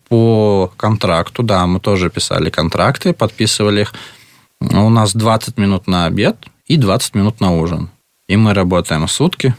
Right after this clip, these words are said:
без права на сон. Получилось поспать? Не знаю, там, ехав с вызова на вызов или с вызова на станцию,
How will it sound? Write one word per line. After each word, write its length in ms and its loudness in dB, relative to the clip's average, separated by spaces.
без 560 -2
права 300 0
на 120 0
сон. 300 -4
Получилось 520 0
поспать? 560 -4
Не 120 0
знаю, 280 2
там, 300 -4
ехав 340 -2
с 140 -10
вызова 380 2
на 160 0
вызов 420 -2
или 140 0
с 100 -4
вызова 320 0
на 120 0
станцию, 580 -4